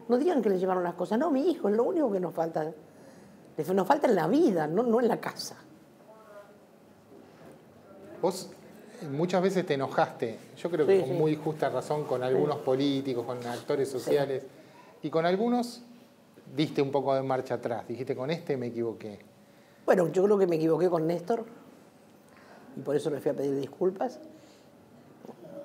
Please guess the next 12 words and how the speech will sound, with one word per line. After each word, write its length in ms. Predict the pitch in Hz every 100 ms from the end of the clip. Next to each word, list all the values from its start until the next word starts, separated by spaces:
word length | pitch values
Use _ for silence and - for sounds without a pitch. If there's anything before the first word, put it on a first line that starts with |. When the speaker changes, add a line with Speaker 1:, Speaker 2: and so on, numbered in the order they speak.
| - - 127
Speaker 1:
y 20 | 117
a 40 |
decirle 380 | 127 - 151 147
que 80 | 139
me 80 | 143
había 120 | 147
equivocado, 400 | 147 151 226 185
porque 180 | 147 139
yo 100 | 143
decía 260 | 143 156
que 120 | 156
Dualde, 460 | 151 175 190 190